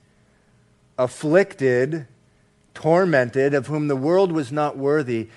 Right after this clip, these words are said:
They wandered in deserts and mountains, in dens and caves of the earth." Again, if you live in the United States of America, listen, you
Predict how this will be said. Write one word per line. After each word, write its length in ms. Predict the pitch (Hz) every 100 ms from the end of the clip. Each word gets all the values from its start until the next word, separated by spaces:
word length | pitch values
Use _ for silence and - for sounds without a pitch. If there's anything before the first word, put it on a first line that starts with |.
| _
They 140 | - 123
wandered 540 | 117 127 147 156 139
in 140 | 123 98
deserts 520 | 123 127 120 131 -
and 160 | 104
mountains, 420 | 107 113 110 104 -
in 240 | 98 95
dens 440 | 87 107 117 123 104
and 180 | 92
caves 460 | 90 - 95 101 95
of 120 | 82
the 120 | 82 -
earth." 260 | 78 76 - _ _ _ _ _ _ _ _ _ _ _ _ _ _ _ _ _ _ _ _ _ _ _ - _ _ _ _ _ _ _ _ _ _ -
Again, 300 | 90 95 101
if 120 | 95
you 80 | 90
live 220 | 92 101
in 80 | 104
the 80 |
United 320 | 90 95 95 90
States 300 | 107 98 92
of 80 |
America, 380 | 87 90 101 95
listen, 520 | 87 95 101 92 90 87 _ _ _ _ _ _ _ _ _ _ _ _ _ _ _ _ _ _ _ - _
you 380 | 92 101 107